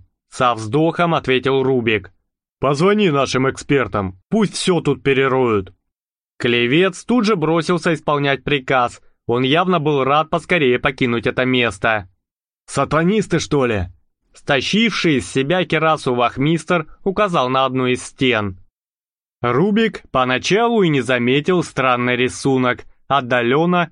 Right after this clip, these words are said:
напоминавший пентаграмму. «Кровь!» Подойдя поближе, лейтенант кончиком пальцев провел по стене. «Только это не сатанисты,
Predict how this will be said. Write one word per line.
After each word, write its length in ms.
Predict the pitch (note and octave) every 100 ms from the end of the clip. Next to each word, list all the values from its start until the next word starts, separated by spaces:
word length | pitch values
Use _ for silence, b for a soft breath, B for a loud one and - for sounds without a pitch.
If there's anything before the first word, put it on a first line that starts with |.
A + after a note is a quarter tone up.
| _
напоминавший 800 | G#3 A3+ A#3 G#3+ D3+ B2+ A2+ C#3
пентаграмму. 960 | C3 C3+ C3 B2+ C3+ C3 A#2 A2+ G#2+ F#2 _ _ _ _ _ _ _ _ _ _ _
«Кровь!» 600 | B2+ C3 D3 A#2 F#2 - - _ _ _ _
Подойдя 600 | A#2+ A#2 B2+ C3 D3+ D3
поближе, 720 | B2 A#2+ B2 F3 D#3 D#3 D3 b -
лейтенант 680 | B2 A#2+ C3+ C#3 E3+ G3+ F#3
кончиком 540 | A#3 G#3+ - F3 C3+
пальцев 480 | C3+ C#3+ D3 F3+ -
провел 400 | G#3 F#3+ C3 A2+
по 120 | C3
стене. 640 | - D3 C#3+ B2+ A2+ F#2+ - _ _ _ _ _ _ _
«Только 340 | B2+ C3 B2 C#3+
это 260 | C#3+ C#3+
не 120 | D3 C#3+
сатанисты, 960 | D#3+ D3+ E3 E3+ C#3 G#2 - G2+ G#2+